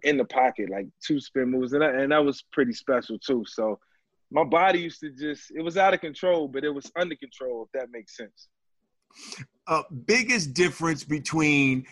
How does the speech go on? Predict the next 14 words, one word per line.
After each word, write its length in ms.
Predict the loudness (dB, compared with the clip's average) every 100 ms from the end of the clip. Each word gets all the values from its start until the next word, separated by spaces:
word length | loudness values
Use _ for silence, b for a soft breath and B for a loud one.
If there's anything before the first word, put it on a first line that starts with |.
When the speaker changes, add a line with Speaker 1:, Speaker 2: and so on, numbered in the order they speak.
| B B _ -2
Speaker 2:
Atlanta's 840 | -2 0 0 2 2 2 2 2 2
Michael 340 | 2 4 0
Vick 420 | 4 2 2 -2 _ _ 2
and 280 | 4 4
the 80 | 0
Eagles' 420 | 2 2 4 2 2
Mike 260 | 2 0
Vick? 300 | -2 -4 -4 _ _ _ _ _ _ _ _ _ _ _ _ _ _ _ _ _ _ _ _ _ -2
Speaker 1:
Uh, 260 | 0 0 0
in 100 | 0
Atlanta, 360 | 2 2 2
I 80 | 0
was 160 | -2 -8
spoiled. 400 | -4 -4 -4